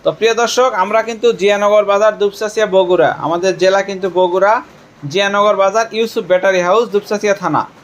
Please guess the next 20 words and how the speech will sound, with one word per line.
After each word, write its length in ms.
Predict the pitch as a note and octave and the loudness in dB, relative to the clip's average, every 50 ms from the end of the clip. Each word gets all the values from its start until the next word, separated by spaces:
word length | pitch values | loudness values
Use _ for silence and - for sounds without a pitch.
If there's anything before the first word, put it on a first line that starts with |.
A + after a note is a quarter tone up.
| - - - - - - - - - - - | -20 -20 -20 -20 -20 -20 -20 -20 -20 -6 0
তো 180 | E3 D#3 D#3 D#3 - | 2 2 2 2 2
প্রত্যেকটা 680 | A3 A#3+ A#3+ - - C4 B3+ B3+ - - B3 A#3+ A3 | 0 0 0 0 -2 -2 -2 -2 -2 0 0 0 0
ভিডিওতেই 720 | F#3+ G#3 G#3+ G3+ A#3 A#3 A#3 A#3 A#3+ A#3+ A#3+ B3 C4 B3 - - - | -2 -2 0 0 0 0 0 0 0 0 0 0 0 -2 -8 -12 -8
ঠিকানা 360 | G#3 G3+ G3+ G#3+ G#3 G#3+ G#3 | -8 -6 -4 -2 0 0 0
বলা 360 | G3 F#3+ F#3+ G3 G3 F#3+ F#3 | 2 2 2 4 4 2 2
আছে, 240 | F#3 F3+ - A#3 A#3 | 2 0 -2 -4 -6
দুই 220 | G#3 F3 G#3+ A3 A3 | -4 -2 0 0 0
একটাতে 380 | G#3+ G#3+ - A3 G#3+ G#3+ G#3+ | 0 -2 -2 -4 -2 -2 -2
হয়তো 320 | G#3 F#3+ G3 G3 G3 G3+ G3 | 0 0 0 0 0 0 0
বা 120 | G3+ F#3+ | 0 0
মিস্টেক 440 | F#3 F#3 F3+ - - G3 G3 - F3 | 0 -2 -6 -6 -4 -4 -2 0 0
আছে, 380 | D#3+ E3 E3 - G#3 B3 C#4 C#4 - - - - - | 0 -2 -2 -2 -2 -2 -2 -2 -8 -16 -20 -20 -10
কিন্তু 300 | - G#3 G#3+ G#3 A#3+ A#3+ | -8 -8 -6 -2 -2 -2
প্রায় 400 | A#3 A3+ A3+ G#3+ G#3 G#3+ A3 A3+ | -2 0 2 2 4 4 2 2
ভিডিওতেই 560 | G#3 G3+ G#3+ G3+ G#3 A3 G#3+ G#3+ A3 A3 A3 G#3+ | 0 -2 -4 -2 0 0 0 0 0 -2 -2 -2
ঠিকানা 440 | - G#3 G3+ - G#3 G3+ G#3 G#3 | -2 -6 -4 -4 -2 0 0 0
বলা 520 | G3 F3 F#3+ G3+ G#3 G#3+ G#3+ G#3 G3+ G3+ - - | 0 0 2 2 2 4 4 4 2 2 0 0
এবং 320 | F#3+ F#3 F3+ F#3+ F#3 F3+ | 0 0 0 -2 0 0
লেখা 300 | F3 F3+ F3 F3 F3+ D#3 | 0 0 0 0 -2 -2
আছে। 280 | B2 A2+ - - F#2 | 0 -2 -2 -6 -12